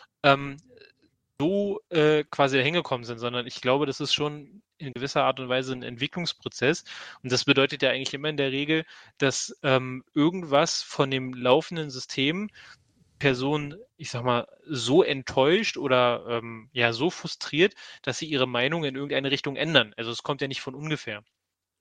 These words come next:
Ähm, und ich glaube, da müsste man dann halt den Fokus drauf legen. Wie gesagt, ich sag nicht, dass die Polizei komplett rechtschaffend ist. Es gibt überall schwarze Schafe, auch bei denen.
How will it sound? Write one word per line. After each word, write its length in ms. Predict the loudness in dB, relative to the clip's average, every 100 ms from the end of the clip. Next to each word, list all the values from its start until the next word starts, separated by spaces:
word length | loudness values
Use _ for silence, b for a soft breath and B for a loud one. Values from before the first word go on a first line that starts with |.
| _ _ _ _ 0
Ähm, 240 | 2 2
und 140 | 0 0
ich 80 |
glaube, 260 | 6 4 6
da 180 | 4 2
müsste 260 | 0 -8 -8
man 120 | -6
dann 120 | -4
halt 180 | -4 -4
den 120 | -8
Fokus 380 | -4 -4 -4 -8
drauf 260 | -4 -4 -4
legen. 320 | -8 -8 -12 B B B B 0
Wie 60 |
gesagt, 220 | 4 4
ich 100 | 2
sag 200 | -2 -2
nicht, 240 | -2 -8 -4
dass 160 | -4 -4
die 80 |
Polizei 720 | -10 -8 -6 0 2 2 0 -6 -6
komplett 320 | -6 -2 2
rechtschaffend 480 | 2 2 -6 -8 -10
ist. 160 | -10 -10
Es 120 | -10
gibt 180 | -10 -4
überall 260 | -2 -2
schwarze 380 | 0 0 -2 -2
Schafe, 320 | -2 -2 0
auch 160 | -2 0
bei 160 | -2
denen. 280 | 2 0 0